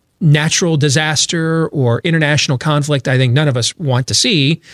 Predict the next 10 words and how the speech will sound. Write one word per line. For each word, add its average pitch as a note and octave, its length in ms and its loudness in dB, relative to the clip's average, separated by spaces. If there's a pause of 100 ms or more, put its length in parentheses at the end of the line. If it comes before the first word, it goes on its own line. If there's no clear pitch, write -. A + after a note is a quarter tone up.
(160)
but F3 100 0
barring G#3 280 2
something G#3+ 320 -2
like F3 160 -2
that, F3+ 180 0
we F#3 120 2
understand E3+ 520 0
that C3 160 -2
this D#3 220 0
is D3+ 480 0